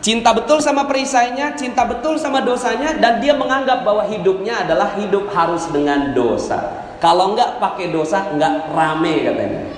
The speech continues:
Kalau nggak pakai dosa, nggak seru katanya.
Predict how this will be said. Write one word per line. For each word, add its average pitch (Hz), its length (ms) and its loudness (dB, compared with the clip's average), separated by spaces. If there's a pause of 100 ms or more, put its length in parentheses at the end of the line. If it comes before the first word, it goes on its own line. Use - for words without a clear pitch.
(500)
Kalau 208 240 4
nggak 277 160 4
pakai 233 320 -4
dosa, 220 400 -2
nggak 196 320 -2
seru 220 560 0
katanya. 123 400 0